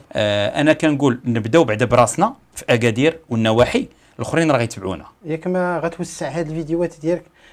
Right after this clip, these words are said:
Speaker 2: لأن مركز غدا غير على اكادير، زكان، الدشايره،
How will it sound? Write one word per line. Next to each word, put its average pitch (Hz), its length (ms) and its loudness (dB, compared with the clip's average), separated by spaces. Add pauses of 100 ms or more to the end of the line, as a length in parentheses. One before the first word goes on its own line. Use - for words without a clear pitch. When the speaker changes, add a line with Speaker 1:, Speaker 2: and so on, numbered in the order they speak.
(140)
Speaker 2:
لأن 175 160 2
مركز 170 280 -2
غدا 156 160 2
غير 175 220 4
على 180 220 2
اكادير، 160 420 2
زكان، 131 300 0
الدشايره، 165 580 0